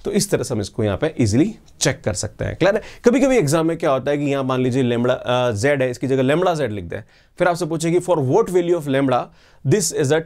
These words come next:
tangent plane of this, अ, this sphere, तो आप कंडीशन से lambda की वैल्यू निकाल सकते हैं, राइट? तो कभी-कभी ऐसे एमसीक्यूज़ टाइप क्वेश्चंस कॉम्पिटिटिव एग्जाम में पूछ लिए जाते हैं।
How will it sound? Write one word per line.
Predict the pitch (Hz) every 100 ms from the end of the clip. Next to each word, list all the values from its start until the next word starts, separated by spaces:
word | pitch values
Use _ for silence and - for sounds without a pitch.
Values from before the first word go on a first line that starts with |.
| 143
tangent | 131 123 135 131
plane | 123 117
of | 185 214
this, | 123 123 110
अ, | - - 113 110
this | 107 143
sphere, | 131 - 90
तो | - 147
आप | 135 -
कंडीशन | - 139 143 139
से | 131
lambda | 127 107 107
की | 107 202 311
वैल्यू | 113 107
निकाल | 95 90
सकते | 90 - 139
हैं, |
राइट? | 202 - - - -
तो | 175
कभी-कभी | 175 165 160
ऐसे | 151 147 - -
एमसीक्यूज़ | 131 131 147 147
टाइप | 139
क्वेश्चंस | 131 113 135 123
कॉम्पिटिटिव | - 123 117 117 117
एग्जाम | 98 107
में | 107
पूछ | 117 -
लिए | 110
जाते | 98 92
हैं। | 214